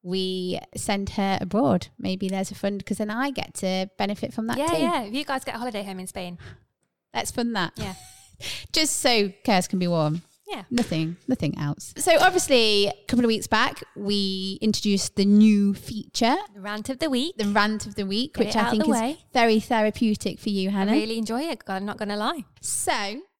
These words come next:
Speaker 1: I'm th-, guessing you've got a rant lined up.
Speaker 2: I certainly have.
Speaker 1: But before you get into your rant,
Speaker 2: Oh, my word.
Speaker 1: my eyebrows are going. Do you want to know this week's rant, rant sponsor?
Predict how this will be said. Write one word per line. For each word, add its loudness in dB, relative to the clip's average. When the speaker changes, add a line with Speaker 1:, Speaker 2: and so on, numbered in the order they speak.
Speaker 1:
I'm -2
th-, -14
guessing 4
you've 2
got 2
a 4
rant 0
lined 0
up. 4
Speaker 2:
I -10
certainly -8
have. -8
Speaker 1:
But 2
before 0
you -12
get -4
into -6
your -2
rant, -2
Speaker 2:
Oh, -6
my -4
word. -4
Speaker 1:
my 4
eyebrows 4
are -2
going. 2
Do 2
you 8
want 6
to -2
know 4
this 4
week's -2
rant, 0
rant -2
sponsor? 0